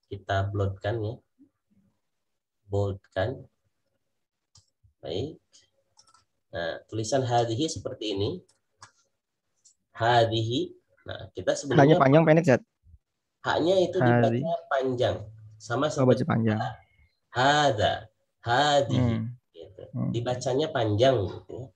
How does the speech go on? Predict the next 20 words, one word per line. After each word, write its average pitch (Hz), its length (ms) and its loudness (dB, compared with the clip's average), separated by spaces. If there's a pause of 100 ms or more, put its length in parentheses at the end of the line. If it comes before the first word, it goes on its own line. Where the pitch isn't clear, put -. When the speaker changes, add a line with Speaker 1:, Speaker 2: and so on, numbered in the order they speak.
(840)
Speaker 1:
Ini 131 240 2
ada 139 160 2
penjelasannya, 113 720 -2
hadhihi 117 480 -2
artinya - 400 -4
ini 107 480 -2 (400)
meruka-, 110 480 -2
merupakan 127 480 -2
bentuk 135 480 -4
feminim 143 560 0
atau - 240 -4
jenis 139 400 0
perempuan 151 640 0 (560)
dari 107 320 -2
kata 135 360 2 (120)
Speaker 2:
Hmm. 117 160 -2
Speaker 1:
hadza. 90 400 -10 (840)
Kemudian 143 460 4
huruf 185 400 4
H 110 400 4